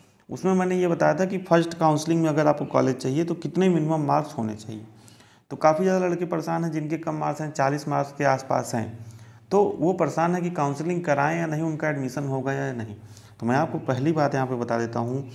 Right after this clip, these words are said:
कि भैया, जिनके चालीस के आसपास मार्क्स हैं, चालीस, उनतालीस या चालीस प्लस, वो काउंसलिंग ज़रूर कराइएगा। उनको कॉलेज मिलने की नाइंटी परसेंट संभावना है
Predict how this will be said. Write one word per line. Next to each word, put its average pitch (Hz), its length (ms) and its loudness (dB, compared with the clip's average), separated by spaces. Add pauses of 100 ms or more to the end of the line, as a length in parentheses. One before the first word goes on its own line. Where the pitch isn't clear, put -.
(280)
कि 117 60 -6
भैया, 147 240 2
जिनके 131 480 2
चालीस 135 600 2
के 135 160 -2
आसपास 131 640 0
मार्क्स 110 320 -4
हैं, 110 220 -6 (480)
चालीस, 127 520 4
उनतालीस 117 680 -2 (140)
या 127 180 4
चालीस 120 400 0
प्लस, 117 340 -2 (440)
वो 156 160 2
काउंसलिंग 123 680 2
ज़रूर 120 440 0
कराइएगा। 147 540 0 (400)
उनको 131 320 0 (380)
कॉलेज 151 380 4
मिलने 131 360 0
की 143 260 -2 (320)
नाइंटी 131 600 0
परसेंट 131 500 -4
संभावना 104 640 -6
है - 220 -14